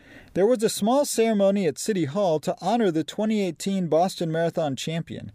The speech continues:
She was the first American to win in thirty-three years.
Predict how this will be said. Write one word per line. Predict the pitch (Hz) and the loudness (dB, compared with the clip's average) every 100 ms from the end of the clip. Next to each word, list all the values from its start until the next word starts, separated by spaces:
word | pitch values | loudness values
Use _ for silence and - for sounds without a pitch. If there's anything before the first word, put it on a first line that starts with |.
| - - - - - | -20 -20 -20 -20 -8
She | - 233 | -2 -2
was | 208 | 0
the | 202 | 0
first | - 302 - | 4 4 4
American | 226 202 240 - 151 151 | 0 2 2 0 -4 -4
to | 165 | -2
win | 165 196 | -2 -2
in | 190 165 | -2 -4
thirty-three | 147 208 226 190 - 214 | 0 0 2 -2 -4 -4
years. | 170 220 170 80 - | -2 -2 -2 -4 -12